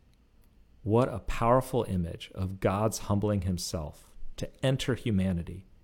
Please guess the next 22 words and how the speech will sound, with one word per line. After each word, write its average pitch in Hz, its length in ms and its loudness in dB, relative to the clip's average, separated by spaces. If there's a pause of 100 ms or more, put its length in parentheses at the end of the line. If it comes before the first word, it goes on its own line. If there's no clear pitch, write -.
(640)
You 135 180 8
desire 127 480 8
to 110 100 6
do 107 280 4
that 113 260 2
in 92 240 -2
each - 220 0
of 98 160 0
our 98 160 0
hearts - 480 -4
and 90 120 0
lives, 85 600 -6 (760)
and 104 140 2
so 117 220 8
through 147 500 6
us 90 420 -2
to 110 120 0
bring 110 460 2
deliverance, 101 880 0 (160)
hope, - 600 2
and 95 220 2
light 87 380 -4